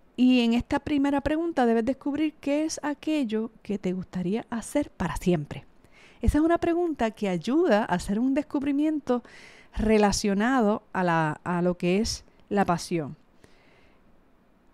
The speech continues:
¿Qué es lo que amas tanto que podrías hacer para siempre, incluso si no te pagan? Ah, ahí está la cosa.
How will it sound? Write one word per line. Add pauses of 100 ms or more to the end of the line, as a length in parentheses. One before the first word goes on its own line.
(200)
¿Qué
es
lo
que
amas
tanto (440)
que
podrías
hacer
para
siempre,
incluso
si
no
te (240)
pagan? (1000)
Ah,
ahí
está
la
cosa.